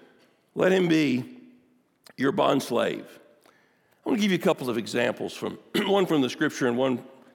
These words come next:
that you could participate in, uh, now. There's a man in the book of Judges named Gideon. Now, I gotta tell you about the book of Judges. La-, last time I was here in March, I preached from Samson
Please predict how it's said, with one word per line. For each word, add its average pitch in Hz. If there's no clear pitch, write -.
that 107
you 151
could -
participate 120
in, 95
uh, 123
now. 135
There's 180
a 185
man 254
in 190
the 180
book 190
of 156
Judges 151
named 139
Gideon. 120
Now, 143
I 180
gotta 180
tell 175
you 151
about 139
the 131
book 127
of 117
Judges. 127
La-, 127
last 139
time 143
I 120
was 117
here 135
in 120
March, 131
I 117
preached -
from 110
Samson 139